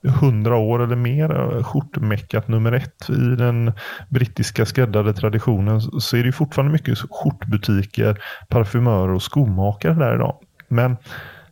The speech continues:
tyvärr har det blivit lite så att några lever på gamla meriter och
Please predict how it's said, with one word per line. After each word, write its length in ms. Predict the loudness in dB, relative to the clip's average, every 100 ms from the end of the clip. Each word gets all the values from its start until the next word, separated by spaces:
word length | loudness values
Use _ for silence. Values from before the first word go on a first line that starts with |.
| _ -6
tyvärr 280 | 2 4 4
har 100 | 4
det 80 | 2
blivit 360 | 0 0 0
lite 260 | -2 0 -2
så 280 | 0 2 2
att 220 | 0 -2
några 400 | 2 4 4 2
lever 380 | 2 0 0 0
på 120 | -2
gamla 480 | -2 0 0 2 2
meriter 640 | 2 2 0 -2 -4 0
och 180 | 0 -2